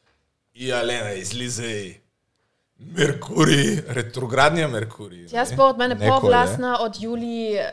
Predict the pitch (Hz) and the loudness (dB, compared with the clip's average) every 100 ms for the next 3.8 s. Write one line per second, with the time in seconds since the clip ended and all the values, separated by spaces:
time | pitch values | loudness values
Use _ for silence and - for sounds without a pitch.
0 | - _ 196 190 185 180 175 180 214 202 | -12 _ -6 -2 -2 -2 -6 -10 -2 0
1 | 185 175 170 160 160 _ _ _ _ _ | -2 -8 -10 -10 -14 _ _ _ _ _
2 | _ _ _ _ _ _ _ 95 101 92 | _ _ _ _ _ _ _ -20 -20 -20
3 | 92 92 92 - 85 80 185 175 | -20 -14 -8 -6 -6 -8 -10 -12